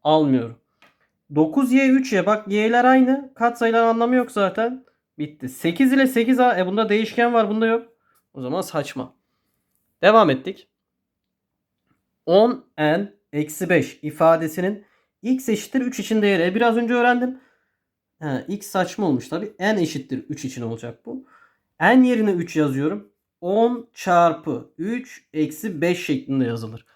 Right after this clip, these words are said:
Onla n çarpım durumunda hiç unutma. Çarpmayı yaptım. Otuz eksi beş demiş. Otuzdan da beş çıkarttım.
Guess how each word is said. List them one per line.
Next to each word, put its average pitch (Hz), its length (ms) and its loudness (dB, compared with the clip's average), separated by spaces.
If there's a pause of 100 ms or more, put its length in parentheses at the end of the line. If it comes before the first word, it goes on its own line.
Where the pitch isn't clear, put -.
(140)
Onla 185 540 2
n 254 100 0
çarpım 175 420 2
durumunda 156 260 -2
hiç 226 160 -6
unutma. 131 400 -4 (440)
Çarpmayı 196 460 2
yaptım. 240 520 -2 (160)
Otuz 226 500 -6 (420)
eksi 185 340 -6
beş 220 240 2
demiş. 208 360 -2
Otuzdan 208 460 -4
da 208 100 0
beş 226 200 0
çıkarttım. 202 580 -6